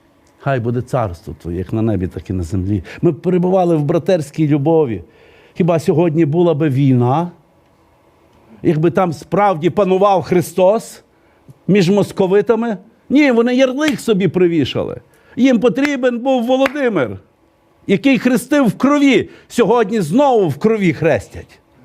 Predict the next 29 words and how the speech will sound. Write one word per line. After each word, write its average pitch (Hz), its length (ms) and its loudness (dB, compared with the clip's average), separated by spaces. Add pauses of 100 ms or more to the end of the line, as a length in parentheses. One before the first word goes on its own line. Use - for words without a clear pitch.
(500)
Хіба 127 260 -2
не 110 120 -6
так? 131 260 -8 (560)
Їх 185 360 2
хрестять - 720 -6
в - 60 -20
крові. 98 420 -4 (1500)
Сатана 240 560 0
їх 196 180 -2
хрестить 220 720 0
в - 60 -20
крові. 214 460 2
Вони 196 220 0
мають 254 380 0
те, 233 160 2
що 240 200 -4
вони 233 420 0 (640)
принесли. 208 720 0 (540)
Як 180 160 0
сказав 233 380 0
Христос: 233 640 -2 (120)
«Хто 190 160 0
з 156 60 -2
мечем 190 340 0
прийде, 185 320 2
від 160 180 -2
нього 156 200 2
й 143 40 0
загине». 135 540 0